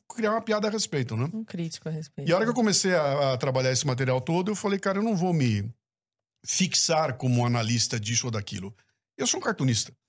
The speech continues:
Speaker 2: Uhum.
Speaker 1: Aí o assunto que pinta, se me interessa muito, eu mergulho profundamente, vou ler a respeito. E, e aí eu designei meu trabalho como iscas intelectuais.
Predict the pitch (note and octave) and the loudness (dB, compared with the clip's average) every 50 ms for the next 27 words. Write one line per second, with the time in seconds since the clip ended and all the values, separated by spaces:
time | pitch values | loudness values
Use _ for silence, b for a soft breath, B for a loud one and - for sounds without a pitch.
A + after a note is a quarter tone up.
0 | _ - A3+ C4 A#3+ F#3+ F3 D#3+ - F3 G#3+ A#3 B3 A3+ G#3 F#3+ - - C#4 B3 | _ -12 -10 -10 -8 -8 -6 -4 -2 0 0 2 0 0 0 0 0 0 -2 -4
1 | C4 - A#3+ F3+ - G3 G3 G#3+ A3+ G#3 - F3 - - - A3 A#3 A#3 A3+ A3 | -4 -4 -4 -2 0 2 2 2 0 0 -2 -2 0 0 2 4 4 4 4 4
2 | G3+ G3+ F#3+ E3 E3 E3 - - D3+ D3+ D#3+ E3+ - F#3 D#3 D#3 D3 C3 B2 C3 | 4 4 4 4 4 4 2 2 2 2 2 2 2 2 2 2 2 2 2 2
3 | D3 C#3+ C#3 C3+ - B2+ A2 - C3+ C3 B2+ B2 B2+ C#3 C#3 C3+ - G#2+ G#2+ A2 | 2 2 2 2 2 0 0 2 2 2 2 2 2 2 0 -2 -2 -2 0 2
4 | G#2+ A2 G#2+ C3+ C#3+ C#3 C#3 - D#3+ D#3 E3+ E3 - G3 b b b b b b | 2 2 4 4 2 2 0 0 0 -2 -2 -4 -6 -12 b b b b b b
5 | b b b b b b B2+ B2+ C3 B2+ B2+ B2 B2 A#2+ A#2+ A#2+ B2 D#3+ D#3 E3+ | b b b b b b 0 2 2 4 4 4 4 4 2 2 2 2 2 2
6 | G3 G#3 A3 F#3+ F#3+ A3+ G3+ A#3+ G#3 G#3+ G3+ G3+ G3+ F#3 E3 D3+ - D#3 C#3+ D3+ | 2 2 2 2 2 2 2 4 4 4 4 4 4 2 2 2 0 0 2 2
7 | E3 E3+ F3 E3+ F#3+ F#3 F3+ F#3 - - - A3 A3 - - - G3 E3+ G3 F3+ | 2 2 2 2 2 2 2 2 0 0 0 2 2 2 2 0 2 2 2 2
8 | F3+ E3+ E3+ E3 - C3 G#2 F2 D#2+ - - - | 2 0 -2 -2 -2 0 0 0 0 0 -2 -2